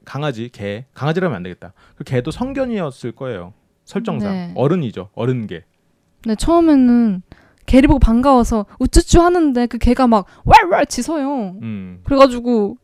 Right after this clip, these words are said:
Speaker 1: 개흉내 잘 내시네.
Speaker 2: <laughs>
Speaker 1: 음.
Speaker 2: 소년도 약간 상처받아서 같이 짖어요.
Speaker 1: 음, 음.
Speaker 2: <laughs>
Speaker 1: 음. 아, 그 전에 한 장면 또 상징적인 게 있다. 이 소년이 이제 상처받은 얼굴로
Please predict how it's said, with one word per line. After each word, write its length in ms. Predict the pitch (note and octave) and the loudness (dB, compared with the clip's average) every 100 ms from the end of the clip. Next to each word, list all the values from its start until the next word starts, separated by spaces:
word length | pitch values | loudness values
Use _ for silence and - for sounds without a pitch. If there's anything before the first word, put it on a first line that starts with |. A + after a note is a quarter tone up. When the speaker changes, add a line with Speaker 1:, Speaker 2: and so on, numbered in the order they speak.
| _ _ _ _ _ - | _ _ _ _ _ -16
Speaker 1:
개흉내 300 | A#2+ A#2 C3 | -10 -10 -10
잘 160 | F2 F2+ | -12 -14
내시네. 280 | G#2+ A2+ E2 | -14 -16 -6
Speaker 2:
<laughs> 20 | - | 0
Speaker 1:
음. 1120 | - A#4+ - G#4 G#4 F#4 E4+ - - G#3 F3+ | 6 6 6 4 2 -2 -4 -10 -16 -16 0
Speaker 2:
소년도 540 | - F#4+ G#4+ F4+ D4+ C4 | 4 6 6 4 6 4
약간 300 | - B3 A#3+ | 4 2 4
상처받아서 1040 | G4 G4+ D4+ G#3+ G#3 G#3+ G#3 G#3+ F#3 F3 - | 2 2 4 4 4 2 2 2 0 -4 -4
같이 240 | C4+ - | -2 -2
짖어요. 680 | A#3+ A#3+ A#3+ A#3+ A3+ G3+ G3 _ - | -2 4 8 10 8 6 0 _ -8
Speaker 1:
음, 220 | E3 C#3+ | -4 0
음. 0 | |
Speaker 2:
<laughs> 1000 | D4 - G#4+ F4 D4 C4 B3+ - _ - | 0 4 4 4 0 0 -6 -10 _ -14
Speaker 1:
음. 220 | - - - - - | -10 -10 -12 -20 -12
아, 160 | C3+ | -10
그 160 | - C#3 | -10 -6
전에 220 | F#3+ F#3+ | -4 -4
한 200 | C#3 A#3 | -4 -6
장면 240 | C#4+ C4+ F3+ | -6 -6 -8
또 80 | |
상징적인 580 | C#3+ G#3 G#3+ G3+ D#3+ B2 | -8 -8 -8 -10 -10 -12
게 60 | F2 | -16
있다. 500 | - E2+ E2 E2+ D#2+ _ _ _ _ | -18 -16 -14 -16 -20 _ _ _ _
이 100 | B2+ | -12
소년이 360 | B2+ F#3 D#3+ A#2+ | -8 -6 -6 -8
이제 300 | G#2 G#2+ F#2+ _ _ _ _ _ _ _ | -8 -10 -10 _ _ _ _ _ _ _
상처받은 720 | - - A3+ B3 A3+ D#3 C3+ | -18 -14 -10 -8 -6 -4 -6
얼굴로 640 | A2 G2 G#2+ A#2 D#3 F2 | -8 -10 -10 -10 -10 -14